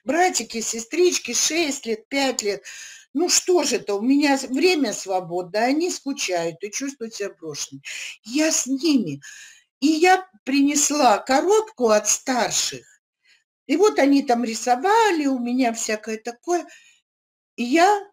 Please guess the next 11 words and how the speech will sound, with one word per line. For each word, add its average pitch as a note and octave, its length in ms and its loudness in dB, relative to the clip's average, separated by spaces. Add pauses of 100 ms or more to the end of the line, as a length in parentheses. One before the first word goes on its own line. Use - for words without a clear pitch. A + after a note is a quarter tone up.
(280)
взяла C#4 420 2
и G#4 80 4
провела, C4+ 640 0
взяла B3+ 400 0 (140)
циркуль C4 680 -6 (260)
и A#3+ 120 -8
провела C4+ 600 2 (280)
круг. C#4+ 640 0 (1400)
И G#3 80 -10
несколько A#3+ 720 -2
детей, D#4 640 -8